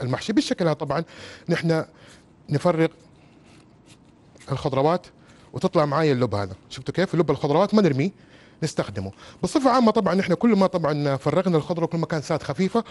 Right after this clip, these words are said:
وكل ما كانت سهل، آه، طبخها و-، ويكون وقت، وقت طبخها بسيط جدًا. حنحشي مثلًا كمية عشان نعرف كيف إيش اللي سوينا نحن في طبختنا اليوم. طبعًا حنضيف ال-، ال-، ال-،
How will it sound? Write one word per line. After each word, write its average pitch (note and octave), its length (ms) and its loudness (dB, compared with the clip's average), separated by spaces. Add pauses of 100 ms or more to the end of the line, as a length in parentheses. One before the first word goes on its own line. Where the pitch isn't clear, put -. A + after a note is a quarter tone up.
(300)
وكل F#3+ 160 0
ما F3 180 4
كانت D#3 240 -2
سهل، F3+ 380 2 (380)
آه، C3 120 2
طبخها D#3+ 680 -2
و-، B2 220 -2 (540)
ويكون D3+ 280 2
وقت، - 140 4 (180)
وقت - 240 0
طبخها D3+ 280 -2
بسيط C3+ 260 -4
جدًا. G2 280 -6 (320)
حنحشي B3 360 0
مثلًا D3 500 0
كمية D#3 380 -2
عشان C#3+ 240 -4
نعرف C#3 240 0
كيف D3 220 -2 (440)
إيش - 120 -4
اللي D3 120 0
سوينا C3+ 320 0
نحن C3 300 -2 (360)
في B2+ 240 0
طبختنا B2 540 -6
اليوم. D#3 280 0 (140)
طبعًا D3+ 240 -2
حنضيف C#3+ 420 -2
ال-، A#2 400 -2
ال-، G#2 260 -4
ال-، G#2+ 320 -8